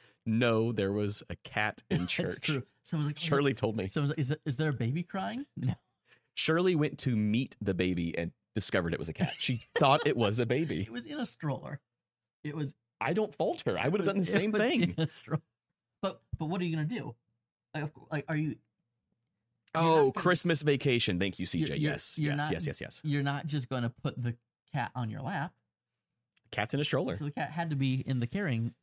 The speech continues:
Speaker 2: s-, s-,
Speaker 1: Jerry
Speaker 2: space.
Speaker 1: does not care for cats, and that's putting it mildly. Uh, that is Jerry's new T-shirt on the front. I do
Speaker 2: "I
Speaker 1: not
Speaker 2: don't
Speaker 1: care
Speaker 2: care
Speaker 1: for
Speaker 2: for
Speaker 1: cats,"
Speaker 2: cats.
Speaker 1: and on the back, that's putting it mildly.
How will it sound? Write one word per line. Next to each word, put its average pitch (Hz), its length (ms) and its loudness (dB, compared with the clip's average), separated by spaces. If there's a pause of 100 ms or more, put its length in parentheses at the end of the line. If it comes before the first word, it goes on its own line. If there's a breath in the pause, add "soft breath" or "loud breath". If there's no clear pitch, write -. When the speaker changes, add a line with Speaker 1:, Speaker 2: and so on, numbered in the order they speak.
Speaker 2:
s-, - 160 -18
s-, - 100 -8
Speaker 1:
Jerry 147 360 6
Speaker 2:
space. 123 100 0
Speaker 1:
does 143 200 4
not 139 240 2
care 143 320 2
for 127 160 0
cats, 135 460 0
and 110 160 0
that's 117 140 -2
putting 123 280 -2
it - 60 0
mildly. 123 560 2 (240 loud breath)
Uh, 90 120 -2
that 92 180 0
is 87 220 -2
Jerry's 127 440 0
new 131 100 2
T-shirt 143 460 0
on 113 140 0
the 104 40 -2
front. 131 440 -2
I 95 100 2
do 90 80 2
Speaker 2:
"I 98 40 2
Speaker 1:
not 98 100 2
Speaker 2:
don't 120 120 2
Speaker 1:
care - 200 -4
Speaker 2:
care - 60 -2
Speaker 1:
for - 100 -4
Speaker 2:
for - 20 -6
Speaker 1:
cats," 110 180 -2
Speaker 2:
cats. 113 240 0
Speaker 1:
and 90 120 0
on 90 80 2
the 85 80 0
back, 98 420 2
that's - 220 -2
putting 82 260 -4
it - 80 -4
mildly. 73 500 -4